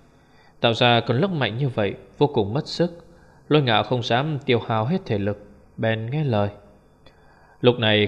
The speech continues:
Quý Khải Thụy vẫn bình tĩnh quan sát, bỗng thấy một hiện tượng kỳ quái. Mấy con kỳ rông lửa bị trận cuồng phong hất xuống hồ nước, bất chấp tất cả mà bơi lên bờ, dùng tốc độ nhanh nhất để rời khỏi đó,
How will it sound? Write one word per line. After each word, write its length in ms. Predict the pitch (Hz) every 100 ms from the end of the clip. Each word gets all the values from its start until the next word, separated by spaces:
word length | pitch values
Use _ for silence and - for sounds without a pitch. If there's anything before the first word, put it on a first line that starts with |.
| -
Quý 80 | 170
Khải 180 | 135
Thụy 220 | 101 110 107
vẫn 220 | 156 151
bình 160 | 104 123
tĩnh 140 | 147 -
quan 160 | 110
sát, 260 | 107 143 165 - - _ _
bỗng 160 | 135 139
thấy 240 | 117 151
một 140 | 131
hiện 200 | 117 110
tượng 200 | 120 113
kỳ 140 | - 107
quái. 360 | - 117 131 170 - - _ _ -
Mấy 120 | 175
con 280 | 156 135 127 -
kỳ 120 | 113
rông 240 | 185 170
lửa 240 | 131 107 104
bị 120 | 110
trận 200 | - - -
cuồng 200 | 120 101
phong 220 | 117 117
hất 180 | 123 170
xuống 160 | - 160
hồ 160 | 123
nước, 220 | 101 117 170 - - - _ -
bất 140 | 131 131
chấp 140 | 131 -
tất 220 | 175 -
cả 340 | 113 107 - - -
mà 240 | 117 117
bơi 180 | 120 156
lên 160 | 156 156 127
bờ, 180 | 104 104 - - _ _
dùng 300 | - 120 101
tốc 200 | 135 135
độ 160 | 113 -
nhanh 220 | 117 113
nhất 160 | 127 175 - - - _
để 220 | 120 113 104
rời 220 | 120 107
khỏi 200 | - 104
đó, 300 | 104 127